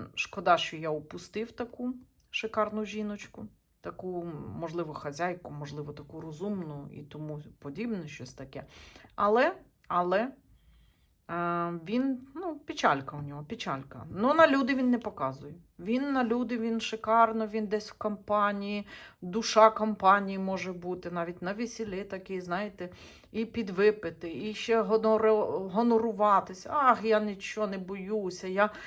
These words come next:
я її забув» і тому подібне. Але на самоті людина може побиватися, людина страждає, людині недобре, і, в принципі, мріє він ще про вас.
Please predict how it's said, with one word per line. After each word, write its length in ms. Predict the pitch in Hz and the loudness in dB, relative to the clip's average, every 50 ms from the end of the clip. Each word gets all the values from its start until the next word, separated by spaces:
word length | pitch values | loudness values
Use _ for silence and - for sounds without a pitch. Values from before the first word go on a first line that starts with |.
| - - - - _ - | -16 -16 -18 -20 _ -8
я 280 | - 214 208 254 269 262 | -6 0 4 6 8 8
її 360 | 262 254 247 233 233 254 247 | 8 8 6 6 6 4 4
забув» 640 | 208 214 233 240 214 196 190 220 247 247 220 185 190 | 6 6 6 6 6 4 2 4 4 4 4 4 0
і 80 | 165 - | -4 -6
тому 220 | - 190 202 190 | -4 -4 -6 -6
подібне. 420 | 196 196 185 214 233 214 196 - - | -6 -6 -6 -4 -4 -4 -4 -4 0
Але 320 | - 185 202 196 190 202 196 | 2 2 2 4 4 2 2
на 180 | 180 170 165 | 4 2 0
самоті 720 | 165 - - 175 175 175 170 160 - - 240 247 285 320 - - - _ _ _ _ _ _ _ _ _ _ - - 214 | 0 -2 -2 -2 -2 -2 -4 -6 -6 -2 -2 0 0 -2 -6 -10 -20 _ _ _ _ _ _ _ _ _ _ -14 -10 -4
людина 480 | 202 196 214 180 202 196 190 170 156 | -2 0 0 2 2 0 0 0 -2
може 280 | 156 165 165 156 - 147 | -2 -2 -2 -4 -4 -6
побиватися, 800 | - - 208 196 190 233 233 226 233 240 240 240 - - 196 180 | -4 -2 0 4 4 6 8 8 8 8 8 6 0 -8 -6 -6
людина 500 | 170 175 180 180 175 156 143 143 143 151 | -6 -6 -6 -6 -6 -6 -6 -6 -8 -10
страждає, 840 | - - - 226 214 208 214 208 214 196 220 214 214 214 214 214 208 - - - - - - - | -10 -8 -4 0 2 2 2 0 -2 0 2 2 2 2 0 -2 -4 -8 -12 -16 -16 -16 -8 -2
людині 400 | 208 214 185 233 233 220 220 214 | -2 0 2 4 4 4 4 4
недобре, 520 | 208 214 196 180 220 220 226 220 214 214 | 2 2 6 8 10 10 10 8 6 -2
і, 180 | - - 196 196 | -2 -2 -4 -4
в 120 | 185 160 - - _ _ _ _ _ | -4 -6 -8 -12 _ _ _ _ _
принципі, 520 | - 226 240 247 247 247 - 185 - - 170 | -6 -4 -2 -2 -2 -4 -6 -10 -10 -10 -10
мріє 440 | 160 165 165 156 143 135 123 120 120 | -10 -10 -10 -10 -10 -12 -12 -12 -12
він 200 | 117 123 - - | -12 -12 -12 -12
ще 220 | - - - - | -12 -12 -12 -14
про 200 | - - - - | -14 -16 -16 -16
вас. 420 | - - - - - - - - | -16 -16 -16 -16 -18 -20 -20 -20